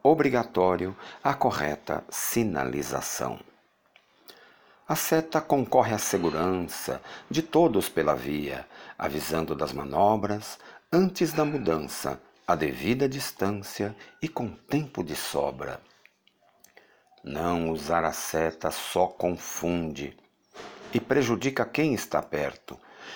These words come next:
que de repente se surpreende com atos bruscos e incertos. O bom uso da seta indica não só o caminho por onde você for,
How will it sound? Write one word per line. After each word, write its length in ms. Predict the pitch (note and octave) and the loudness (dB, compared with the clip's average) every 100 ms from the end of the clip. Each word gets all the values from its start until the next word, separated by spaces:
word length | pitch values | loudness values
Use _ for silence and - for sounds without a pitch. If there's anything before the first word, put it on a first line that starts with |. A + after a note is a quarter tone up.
| - | -8
que 100 | - | -2
de 100 | F#2 | 0
repente 680 | F2+ D#2+ - G#2 A#2 A#2+ - | 2 0 0 0 0 -2 -4
se 180 | A2 - | -2 -2
surpreende 1080 | G2 - D#3 E3+ D#3 C#3+ D2+ C2+ C2+ C2 C2+ - - - | 0 2 2 4 2 2 2 0 -4 -6 -8 -12 -20 -6
com 200 | - F2 | 0 2
atos 400 | D2+ C#2+ C#2+ B1 | 2 -2 -6 -8
bruscos 840 | A1+ D#2 A#2+ C#3 - - B2 - - | -4 0 0 0 -8 -6 -6 -8 -8
e 80 | F2+ | -4
incertos. 1120 | D#2 C2 - B1+ B1 - - - - - - - _ _ _ - - - - - | -4 -4 -4 -4 -4 -8 -14 -12 -12 -14 -14 -20 _ _ _ -20 -20 -20 0 4
O 80 | |
bom 320 | D#3 B2 G2+ A#2+ | 6 6 6 4
uso 220 | G2+ G#2+ | 4 2
da 140 | F#2 | 2
seta 460 | - - G#2 - G2+ | 0 0 0 2 0
indica 800 | F#2 E2 D2 G2 - - C2+ - - - - | 2 0 -2 -6 -6 -6 -6 -8 -14 -16 -2
não 180 | B2 C#3 | 0 2
só 320 | - - B2+ | 0 2 4
o 60 | B2 | 4
caminho 500 | - G#2+ F2+ A2+ A2+ | 2 2 2 0 0
por 220 | A2+ G2+ | 2 4
onde 400 | A#2 B2 A2+ G2+ | 4 2 -2 -4
você 400 | F2 C#3 - A#2 | 0 -2 0 -4
for, 520 | - - D2+ D2+ C2+ | -6 -4 -2 -2 -4